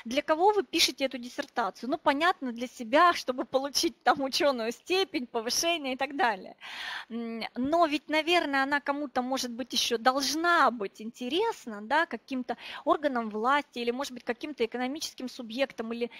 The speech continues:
или неважно кому, да. То есть, м, вы должны это в голове держать на этапе формирования замысла. Если вы этот этап пропустите,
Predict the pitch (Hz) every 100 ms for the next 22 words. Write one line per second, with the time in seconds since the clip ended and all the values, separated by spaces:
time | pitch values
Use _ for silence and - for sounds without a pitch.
0 | - - 254 - - 247 294 349 349 240
1 | 233 - 247 247 208 214 277 349 277 277
2 | - - - 233 - 247 320 302 285 294
3 | 311 302 269 247 262 285 285 277 220 233
4 | 247 294 403 440 _ _ - 233 285 302
5 | 254 - 269 311 370 - 285 - 240 233
6 | 240 233 254 254 254 226 254 226 190 -
7 | 220 - _ - - 220 311 403 415 330
8 | 359 311 277 - 320 - - 285 320 -
9 | 415 - - - - 190